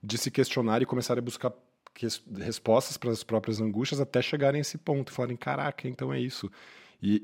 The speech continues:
porque as pessoas têm a impressão de que a-, autodiagnóstico é assim, "Ai, a-, abri um dia o Instagram, pulou uma historinha, falei, gente, olha só, me identifiquei, sou autista." Não, né? Ninguém faz autodiagnóstico assim.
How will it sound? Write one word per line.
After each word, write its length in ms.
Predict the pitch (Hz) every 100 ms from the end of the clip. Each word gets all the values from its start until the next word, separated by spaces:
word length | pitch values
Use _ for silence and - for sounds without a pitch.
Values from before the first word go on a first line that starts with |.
| -
porque 160 | 113 135
as 100 | 127
pessoas 280 | 147 151 143
têm 160 | 143
a 20 |
impressão 340 | 131 131 123 131
de 120 | 127
que 240 | - 123
a-, 80 | 117 -
autodiagnóstico 800 | 113 117 113 113 110 117 - 143
é 40 |
assim, 320 | 135 - 107 - - -
"Ai, 180 | 127
a-, 140 | 120 123
abri 260 | 117 117 139
um 80 |
dia 300 | 147 135 143
o 80 | 135
Instagram, 420 | 135 - 131 135
pulou 320 | 156 160 143 147
uma 140 | 156
historinha, 380 | 143 147 143 160
falei, 200 | 170 175
gente, 520 | 160 220 277 233 - 175
olha 160 | 190 220
só, 160 | -
me 60 | 196
identifiquei, 500 | 185 196 - 180 180
sou 140 | 170
autista." 400 | 175 - 123 -
Não, 240 | 110 165 139
né? 100 | 104
Ninguém 380 | 101 101 139 123 - - -
faz 180 | 104
autodiagnóstico 560 | 104 - 104 104 110 -
assim. 300 | 143 165 127